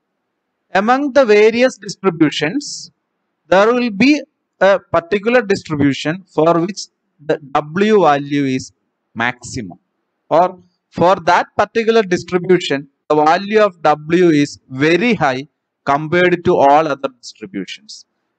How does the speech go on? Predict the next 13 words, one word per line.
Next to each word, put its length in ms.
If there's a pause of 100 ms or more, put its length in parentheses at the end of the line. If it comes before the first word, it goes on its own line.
(100)
And 180
that 240
particular 460
distribution 720
is 180
known 220
as 260
most 640
probable 540
distribution. 720 (300)
Most 360
probable 540
distribution. 640